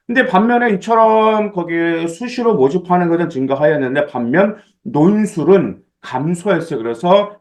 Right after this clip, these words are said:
백이십 명 정도가 감소했기 때문에 우리 건국대 같은 경우가, 어, 이천이십사 학년도 같은 경우도 건국대, 경희대 논술을 같이 준비하거든요. 이유가 뭐냐면 수능 최저가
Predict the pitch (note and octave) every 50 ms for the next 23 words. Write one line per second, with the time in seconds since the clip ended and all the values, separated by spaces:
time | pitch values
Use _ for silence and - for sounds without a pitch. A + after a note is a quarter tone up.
0 | _ - D#3 D3 C#3+ - C#3+ D#3 F3+ F3+ - - F#3+ F#3 F3+ E3+ D#3+ D#3+ - D3
1 | C#3 C3 B2+ C3+ C3+ C3+ - A#2+ B2+ B2 - C#3+ - C3 B2+ - - B2+ A#2+ B2
2 | C3+ E3+ G3 F#3 D#3 A#2+ G#2 - E3 E3+ E3+ F3 E3 D#3+ D#3+ E3 - C3 C3 D#3+
3 | F3 A#3+ A3+ - C4 A#3+ B3 B3 B3 A#3+ A#3 G#3+ G#3+ G#3 G#3 F#3+ A3 A3+ A#3 A#3
4 | G#3 - _ _ _ _ _ _ _ _ _ _ _ _ _ _ _ _ _ _
5 | _ _ - F#3+ E3 E3 E3+ - B3 G3+ F#3 F3 - - - G#3 A3+ A#3 A#3 A#3
6 | A3+ A3+ G#3+ G#3+ F#3+ G#3 G#3 F#3 D#3 D3+ - - F#3 F3 E3 E3+ E3 E3+ F3 F3+
7 | - - C#3 C3 D#3+ E3 G3 - - G#3+ - D3 D3 C#3+ D#3+ E3+ D#3+ F3+ - C#3
8 | C3 C3+ C#3 D3 E3 G3 F#3+ - A#2 A#2 - C3 D3+ D#3 C#3+ B2+ C#3 C3+ B2 A#2+
9 | - A#2+ A2+ A2 A2 G2+ A2 B2+ D3+ E3+ E3 E3 D#3+ F#3+ G#3 G3+ A3 G#3 F3+ C#3+
10 | C#3+ D3 C#3+ C#3+ E3 E3+ E3+ E3 E3+ _ _ _ _ _ _ _ - - - C4
11 | B3 B3 B3 A#3+ A3+ G#3 - - - A3 A3 G#3+ - A3+ G#3 F#3 F3 D#3+ D3 D3
12 | D3 C3 - - -